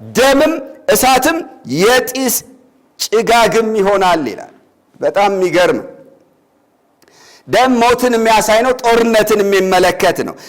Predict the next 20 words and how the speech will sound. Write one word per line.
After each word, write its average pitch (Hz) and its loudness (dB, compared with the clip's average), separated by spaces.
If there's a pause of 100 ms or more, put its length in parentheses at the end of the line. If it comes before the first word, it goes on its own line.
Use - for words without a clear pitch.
(180)
እሳት፣ 254 2
የጢስ 233 -2 (120)
ጭጋግ፣ 202 0 (720)
ቃጠሎች፣ 254 2 (380)
በቃ - -2 (180)
ውድመት 240 2
ይኖራል። 214 2
ከጦርነት 202 0
ጋር 190 2
ተያይዞ 196 2 (340)
ከተማዎች 214 0
ይቃጠላሉ፣ 196 0
ወዘተ 196 2
ወዘተ። 175 0 (1500)
እሳት 277 0
ካለ 254 2
ደግሞ 269 2
የጢስ 330 0 (100)
ጭጋግ 262 2
ይፈጠራል፣ 220 0